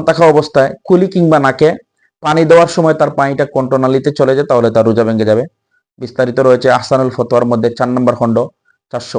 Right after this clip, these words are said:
ঊনত্রিশ নম্বর পৃষ্ঠা। তেরো নম্বর, কেউ যদি কাউকে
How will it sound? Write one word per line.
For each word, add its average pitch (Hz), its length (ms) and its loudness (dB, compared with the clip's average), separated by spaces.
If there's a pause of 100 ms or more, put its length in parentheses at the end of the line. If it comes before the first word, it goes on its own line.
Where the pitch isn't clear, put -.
ঊনত্রিশ 156 340 -4
নম্বর 117 200 0
পৃষ্ঠা। 120 280 -4 (960)
তেরো 180 160 2
নম্বর, 175 320 2 (580)
কেউ 160 180 0
যদি 175 220 0
কাউকে 160 280 4